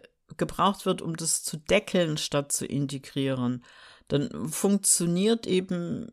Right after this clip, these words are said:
vieles erstaunlich lange über Funktionsmodus, Leistungsbringen, Optimieren, ja, über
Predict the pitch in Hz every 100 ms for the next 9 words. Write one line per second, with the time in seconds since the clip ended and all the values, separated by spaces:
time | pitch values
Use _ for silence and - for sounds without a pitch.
0 | - - - - 196 220 220 214 - 156
1 | - 170 185 170 160 - 147 151 185 226
2 | 233 - 156 156 147 156 147 160 180 202
3 | - 185 190 185 - 165 170 175 - 180
4 | - - - - - 170 175 175 - 160
5 | - - 143 151 160 175 185 208 254 -
6 | - - - - 170 - 160 160 -